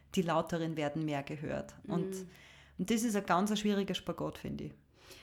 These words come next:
Speaker 2: Ich finde, dass es genau die Stimmen im Feminismus braucht, gerade jetzt.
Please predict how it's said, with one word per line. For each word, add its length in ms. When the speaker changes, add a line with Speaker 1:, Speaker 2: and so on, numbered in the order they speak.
Speaker 2:
Ich 120
finde, 200
dass 100
es 140
genau 400
die 160
Stimmen 300
im 100
Feminismus 520
braucht, 360
gerade 240
jetzt. 540